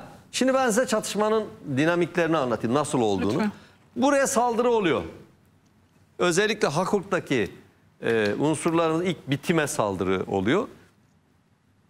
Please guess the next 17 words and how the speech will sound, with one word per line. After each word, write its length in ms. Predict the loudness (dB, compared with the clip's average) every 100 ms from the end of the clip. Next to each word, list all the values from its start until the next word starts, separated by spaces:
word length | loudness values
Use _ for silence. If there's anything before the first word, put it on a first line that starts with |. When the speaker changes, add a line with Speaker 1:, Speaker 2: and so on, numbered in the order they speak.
| _ _ _
Speaker 1:
Tim'den 500 | -2 0 2 0 0 -6 -14 -20 _ _ _ _ _ _ _ -4
altı 300 | 0 0 0
şehidimiz 560 | 0 2 2 2 0 0
var. 180 | -2 -2 -12 -20 _ _ _ _ _ _ _ _
Çatışıyorlar 640 | -4 -4 -2 2 2 2 -2 -4 -2
ve 80 | 2
yedi 320 | 2 2 0
tane 260 | 0 0
teröristi 560 | 0 0 2 0 0 0
de 40 |
orada 220 | 0 2 2
alıyorlar. 360 | 2 0 -2
Kendilerine 640 | -2 0 2 2 2 0 0
saldıran 580 | 0 0 2 0 0
yedi 280 | 0 0 0
teröristi 580 | 0 0 0 -2 -2 0
de 220 | 0 -2